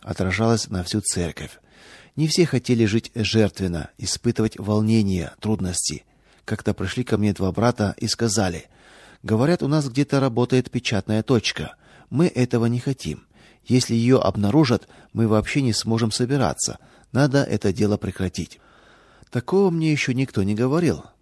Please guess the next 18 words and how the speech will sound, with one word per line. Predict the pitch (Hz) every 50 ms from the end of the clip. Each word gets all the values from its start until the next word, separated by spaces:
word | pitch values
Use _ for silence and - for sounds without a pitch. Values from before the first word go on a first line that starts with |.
| _ -
покрутил | - - - 101 101 - - 131 117
я | 104 110 104
головой, | 92 98 98 104 113 107 90 85 80 - - _ _ _
с | - -
глубокой | - 104 95 104 107 104 - 92 90
печалью, | - - - - 110 123 123 113 104 95 82 - - - - _
глядя | - 107 107 139 147 131 143 135 113 95
в | 95 92
глаза | 98 107 104 98 113 110
своим | 107 - 98 98 101 95
братьям. | 92 95 87 - - 87 71 - _ _ _ - - - - - - - _ -
«Если | - 151 165 -
вы | 156 151 147
что-то | - - - 147 139 - 139
конкретное | - 135 123 120 - 135 139 135 - 123 120 113 110
узнаете, | - 123 123 120 147 160 143 95 82 - - - -
сообщите | - - - 139 113 - - - 73 - - 73
мне». | 73 73 - -